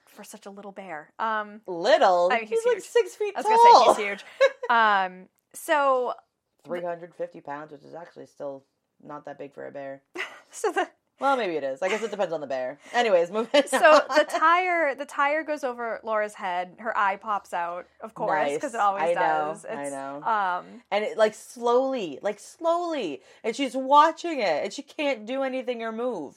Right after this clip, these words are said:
Speaker 1: Yeah.
Speaker 2: Like, he's just driving slowly, and then wheel right over her skull.
Speaker 1: Yep.
Speaker 2: And just, like a gusher man.
Speaker 1: Yeah. It's
Speaker 2: Just, and chunky salsa everywhere.
Speaker 1: It's so gross.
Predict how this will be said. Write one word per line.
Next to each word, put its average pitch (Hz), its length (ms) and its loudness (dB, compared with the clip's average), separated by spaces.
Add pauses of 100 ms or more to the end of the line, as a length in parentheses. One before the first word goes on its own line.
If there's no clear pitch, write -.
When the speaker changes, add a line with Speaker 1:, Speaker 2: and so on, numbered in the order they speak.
Speaker 1:
Yeah. 233 240 -2 (380)
Speaker 2:
Like, 226 300 2
he's 254 220 -8
just 247 160 -10
driving 254 280 -2
slowly, 196 500 -4
and 190 160 -4
then 190 260 -2 (220)
wheel 180 340 -2
right 175 180 4
over 208 260 -6
her 214 520 -8 (160)
skull. 190 580 0
Speaker 1:
Yep. 269 220 -8 (580)
Speaker 2:
And 180 160 -6
just, 165 260 0 (560)
like 170 160 -2
a 160 60 -2
gusher 156 460 -6
man. 120 340 -16
Speaker 1:
Yeah. 185 360 -6 (260)
It's - 240 -16
Speaker 2:
Just, 160 180 -12
and 160 160 -12
chunky 175 360 -12
salsa 143 460 -8
everywhere. 135 320 -10
Speaker 1:
It's - 160 -12
so 226 160 -6
gross. 185 500 -6